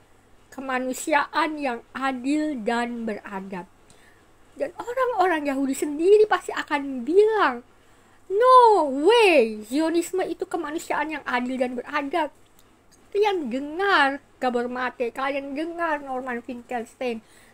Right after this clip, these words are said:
kalian dengar yang namanya Miko Pellet, kalian dengar yang namanya Noam Chomsky. Jadi saya sebut nama orang Yahudi semua. Kalian dengar yang namanya Tony Greenstein, kalian dengar yang namanya bahkan feminis, eh, yang ekstrim gel-,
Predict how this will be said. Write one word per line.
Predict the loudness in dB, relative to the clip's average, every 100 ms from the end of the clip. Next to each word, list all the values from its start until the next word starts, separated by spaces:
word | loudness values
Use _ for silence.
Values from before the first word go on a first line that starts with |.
| _
kalian | 0 0 -2 0
dengar | 0 0 -2 -2
yang | -2 -4
namanya | -6 -4 -4 -4 -4
Miko | -4 -6 -8 -8
Pellet, | -2 0 0 -2 -4
kalian | -4 -2 -2
dengar | -4 -2 -2
yang | -2
namanya | -6 -6 -4
Noam | -6 -6
Chomsky. | -6 -6 -8 -10 -8 -8 -10 _ _ _ _ _
Jadi | 0
saya | 0 2
sebut | -2
nama | -2 -4
orang | -4 -4
Yahudi | -6 -6 -10
semua. | -12 -12 -14 -16
Kalian | -14 -10 -8 -6
dengar | -6 -4 -2 -2
yang | -2 -4
namanya | -6 -4 -4 -6 -6 -10 -20 -20 -20 _ _
Tony | -4 -2 -2
Greenstein, | -2 -4 -6 -4 -2 -2 -4
kalian | -10 -6 -4 -4 -4
dengar | -2 0 2 2
yang | 2 -4
namanya | -4 -4 -4
bahkan | -2 -2 -4 -4 -2 -2 -4 -10 _ _ _ _
feminis, | -4 -2 -2 -2 -2 -4 -6 -20 -20 _ -12
eh, | -8 -8 -8 -10
yang | -8 -6 -6 -10
ekstrim | -14 -14 -10 -6 -4
gel-, | -4 -6